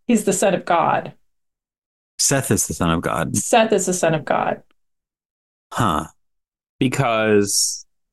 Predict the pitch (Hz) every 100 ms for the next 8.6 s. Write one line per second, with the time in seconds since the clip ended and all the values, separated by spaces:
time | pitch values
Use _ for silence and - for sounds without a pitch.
0 | _ - _ _ _ 247 220 269 294 247
1 | 185 175 185 185 _ - - - 220 165
2 | 127 - 131 120 117 113 101 202 - 262
3 | - 285 262 - 233 - - 165 208 226
4 | 254 294 294 294 _ _ _ _ - 170
5 | 185 214 220 220 175 110 - _ _ _
6 | _ _ _ _ 240 220 202 254 - _
7 | _ _ _ _ - 95 - 123 104 -
8 | 117 - - - 160